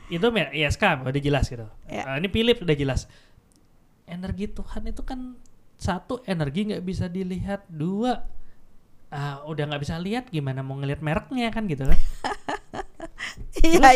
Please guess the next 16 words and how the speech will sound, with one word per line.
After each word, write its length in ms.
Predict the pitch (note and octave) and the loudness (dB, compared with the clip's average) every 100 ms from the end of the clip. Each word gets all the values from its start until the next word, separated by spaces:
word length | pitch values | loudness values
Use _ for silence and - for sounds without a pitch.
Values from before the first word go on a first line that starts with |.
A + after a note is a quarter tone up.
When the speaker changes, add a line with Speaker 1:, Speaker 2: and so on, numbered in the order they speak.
| C4+ | 10
Speaker 2:
itu 160 | - D#4 | 10 12
dah. 180 | D4 - - B4 G#4+ | 12 10 8 -2 -2
Speaker 1:
nanti 300 | D#3+ G3 D#4+ E4 | 2 4 2 0
Speaker 2:
Loh. 320 | - - - | -6 -18 -2
Speaker 1:
yang 180 | A3+ G3+ G3 | 0 0 -2
kita 240 | F#3+ E3+ E3+ | -2 -2 -2
kira 320 | G3+ F3 F#3+ | 0 2 2
itu 300 | C#3+ D3 - | 0 -4 -4
adalah 400 | C#3+ C3+ C3 C3 | -2 0 0 0
energi 480 | C3+ C3+ C3 B2 C3 | -4 -6 -6 -4 -4
Tuhan, 400 | C3 F3 C#4 D#4 | -4 -4 -4 -4
Speaker 2:
Ya. 220 | D#4 D#4 - - - _ _ | -6 -6 -6 -20 -20 _ _
Speaker 1:
ternyata 460 | - E3 D#3 D3+ D4 | -6 -2 0 0 0
Speaker 2:
Ternyata 240 | F4 F4 | 0 -2
bukan. 340 | F#4+ F#4+ D#4+ C#4+ D4 - - _ _ - _ _ - | -10 -2 0 0 -8 -16 -20 _ _ -20 _ _ -6
Speaker 1:
bukan. 420 | G#3 - C4+ | -6 -4 -8